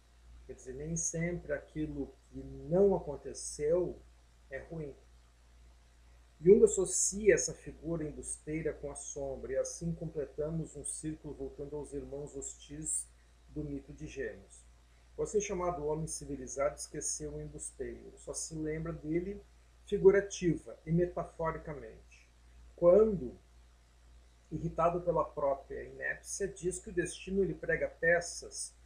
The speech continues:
ou as coisas estão encantadas. Nunca desconfie de que sua sombra escondida e aparentemente inofensiva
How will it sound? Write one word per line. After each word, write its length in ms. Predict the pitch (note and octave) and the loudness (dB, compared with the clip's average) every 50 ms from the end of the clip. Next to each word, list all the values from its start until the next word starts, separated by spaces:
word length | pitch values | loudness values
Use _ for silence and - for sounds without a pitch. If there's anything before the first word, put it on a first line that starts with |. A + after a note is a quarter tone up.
| - - - - - | -20 -20 -20 -10 -4
ou 120 | D3+ D#3+ | -2 -2
as 160 | D3+ - - | -2 -2 -6
coisas 520 | - - D#3 D#3+ E3+ D#3+ D#3 E3 D#3 D#3 D#3 | -10 -8 -6 -4 -4 -4 -6 -8 -10 -10 -6
estão 360 | D3+ - - - E3 D3+ D#3 D#3+ | -6 -6 -4 -4 -6 -6 -6 -6
encantadas. 920 | - - D#3+ D#3+ D#3+ - - B2 A2+ G#2 G#2 - - - - - - - _ - - - - - - - - | -6 -6 -6 -6 -6 -6 -2 -2 -2 -2 -2 -6 -12 -18 -18 -18 -20 -20 _ -20 -20 -20 -20 -20 -20 -4 0
Nunca 340 | F#3 A#3 B3+ B3+ B3+ A#3+ G3 | 2 4 4 6 6 8 8
desconfie 720 | G3+ G3+ - - - F3 E3 - - - - G3 G3+ G3 | 8 6 6 4 0 0 0 0 -2 -6 0 2 2 2
de 140 | - - - | 0 -2 -8
que 120 | - - | -12 -10
sua 260 | - - - G3+ G3+ | -8 -4 0 0 0
sombra 600 | G3 - - - - G3+ G#3+ A#3 A#3+ A#3 F#3+ E3+ | 0 0 -2 4 6 8 8 8 6 6 4 2
escondida 960 | D#3+ E3 - - - - C#3 B2 A#2+ - - - C#3 E3 F#3 F3+ - - A#2+ A2 | 2 0 -2 -4 -4 -8 -8 -8 -10 -16 -20 -12 -6 -4 -4 -2 -2 -4 -6 -6
e 100 | B2+ C#3+ | -4 -4
aparentemente 880 | C#3+ - - D#3 D3 D3 C#3+ C3+ - - C#3+ C3 C#3 C#3+ C#3+ - - D3 | -4 -4 -2 -4 -4 -4 -6 -10 -14 -16 -14 -12 -12 -12 -12 -12 -12 -12
inofensiva 1040 | C3 B2+ - - - A#2+ A#2 - - - - - E3+ F#3+ G3+ E3+ A#2+ B2 A#2 - | -10 -12 -12 -14 -18 -20 -12 -8 -6 -6 -4 -4 4 6 6 6 6 -2 -6 -8